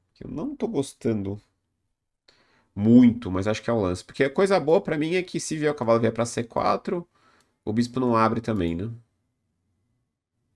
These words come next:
E bispo C sete, F seis é muito lento, será? É, acho que vou fazer isso, hein? Vou fazer F seis aqui pra cavalo F sete, que é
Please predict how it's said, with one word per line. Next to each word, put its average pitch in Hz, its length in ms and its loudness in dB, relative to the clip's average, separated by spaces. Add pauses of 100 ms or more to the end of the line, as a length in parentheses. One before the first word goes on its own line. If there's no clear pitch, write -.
(3000)
E 98 100 -6
bispo 113 280 -4
C 110 180 -4
sete, 101 440 -2
F 90 140 -4
seis 87 340 -4
é 80 40 -4
muito 98 280 -6
lento, 120 240 -2
será? - 280 -6 (3000)
É, 113 100 0
acho 107 100 0
que - 20 -6
vou 110 80 -4
fazer 113 300 -2
isso, 95 200 -6
hein? 110 120 -14 (1080)
Vou 87 100 -8
fazer 98 320 -2
F - 120 -8
seis 90 440 -6
aqui 82 200 -6
pra 80 160 -8
cavalo 82 260 0
F 80 120 -4
sete, - 360 -10
que - 120 -20
é - 40 -18